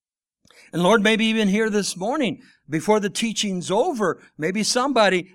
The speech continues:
maybe there's one, maybe there's two, maybe there's more that have not come to saving grace. And if we don't know Christ, we don't accept Christ, and if the rapture of the church happens, we're gonna be left behind. And so, Jesus,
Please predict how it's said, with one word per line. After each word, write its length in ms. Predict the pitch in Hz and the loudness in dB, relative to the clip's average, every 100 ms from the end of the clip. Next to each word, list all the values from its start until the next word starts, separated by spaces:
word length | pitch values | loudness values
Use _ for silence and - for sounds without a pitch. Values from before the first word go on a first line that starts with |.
| - | -6
maybe 220 | 175 214 | -4 0
there's 200 | 208 160 | 0 0
one, 220 | 175 254 | 0 0
maybe 200 | 208 220 | 2 0
there's 260 | 214 202 - | -2 -4 -4
two, 180 | 240 | -4
maybe 260 | 226 233 277 | 0 0 0
there's 300 | 269 247 165 | 0 -2 0
more 300 | 196 294 202 - _ | 0 0 -2 -8 _
that 120 | 165 | -4
have 180 | 170 165 | -2 -2
not 400 | 156 156 214 196 | -2 0 -2 -4
come 220 | - 196 190 | -4 -4 -2
to 120 | 175 | -4
saving 480 | - 156 160 147 131 | -4 -4 -4 -6 -6
grace. 500 | 135 123 - - - _ _ _ _ | -6 -8 -12 -20 -20 _ _ _ _
And 100 | 165 | -2
if 160 | 160 135 | -2 0
we 160 | 208 | 0
don't 300 | 220 226 214 | 2 2 2
know 180 | 196 233 | 2 2
Christ, 380 | 247 220 214 - | 2 -2 -2 -2
we 80 | 185 | -2
don't 160 | 214 | -2
accept 440 | 208 - - 277 - | -2 -2 -2 -2 -2
Christ, 400 | - 196 196 - _ _ _ _ _ _ - | -2 0 -2 -8 _ _ _ _ _ _ 0
and 100 | 190 | 2
if 120 | 190 | 2
the 100 | 185 | 2
rapture 380 | 175 226 214 220 | 2 2 0 0
of 60 | |
the 80 | 185 | 0
church 300 | 180 220 196 | 2 0 2
happens, 460 | 220 277 - 180 165 | -2 -4 -4 -4 -4
we're 100 | 247 | -2
gonna 180 | 254 175 | 0 0
be 120 | 175 | 0
left 300 | 170 196 - | 2 0 -2
behind. 540 | 208 220 285 143 - _ _ _ _ _ _ _ _ _ _ _ _ _ | -6 -4 -8 -12 -16 _ _ _ _ _ _ _ _ _ _ _ _ _
And 120 | 151 | -8
so, 140 | 147 165 | -4 -4
Jesus, 640 | 127 165 214 214 233 - | -4 -4 -4 -6 -8 -12